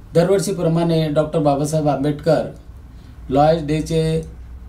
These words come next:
आम्ही आयोजन करत आहोत. यावर्षी, अ, वीस डिसेंबर दोन हजार तेवीसला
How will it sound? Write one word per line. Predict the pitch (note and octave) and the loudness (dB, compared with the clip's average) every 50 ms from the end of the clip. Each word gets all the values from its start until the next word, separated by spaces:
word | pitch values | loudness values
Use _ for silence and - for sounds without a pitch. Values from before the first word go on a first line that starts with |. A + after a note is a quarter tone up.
| - - - | -14 -6 0
आम्ही | C3+ D3 D3+ | 2 2 4
आयोजन | D3 C#3 B2+ B2+ C#3 C3+ D3+ F3+ F#3 F#3 | 4 4 2 2 0 0 0 0 0 0
करत | - F3+ D#3+ E3 D#3 D#3 | 0 0 0 0 2 2
आहोत. | C#3+ C#3 C#3 F#3 F3+ - - - - - - - - - - | 2 2 2 0 -2 -6 -12 -16 -18 -18 -18 -18 -12 -4 2
यावर्षी, | C#3 D#3 D#3+ D#3+ D#3 D3 - - D#3+ E3 D3 C3 B2 A#2+ - D2+ D#2 - - - - - - - - - - - - - - - - - - - - - - - - | 4 4 4 4 0 -2 -2 -2 2 2 2 2 2 -4 -8 -10 -14 -16 -18 -18 -18 -18 -16 -16 -14 -14 -14 -14 -14 -14 -14 -12 -12 -12 -14 -14 -16 -16 -16 -12 -10
अ, | D3 C#3 B2+ | -8 -6 0
वीस | C3 D3 F3 G3+ G3+ - - F#3 | 2 2 2 4 2 0 0 0
डिसेंबर | F#3 E3 D#3 C#3+ C#3 C#3+ - E3 E3 E3 D#3+ D#3 E3 D#3+ D#3+ D#3+ D#3+ - - - - - - - - - - - - - - | 2 2 2 2 2 2 2 2 2 2 4 4 4 4 4 2 0 -6 -10 -14 -18 -20 -20 -20 -20 -20 -20 -20 -14 -4 0
दोन | C#3 D3 C#3+ D3 | 2 4 4 4
हजार | D3+ C#3+ D#3+ D#3 D3 | 4 4 4 2 2
तेवीसला | - - D3 D3+ E3 F3+ F3+ D3+ D#3 E3+ E3 C#3+ B2 A2 | 0 -2 -2 0 2 2 0 0 0 0 2 2 2 0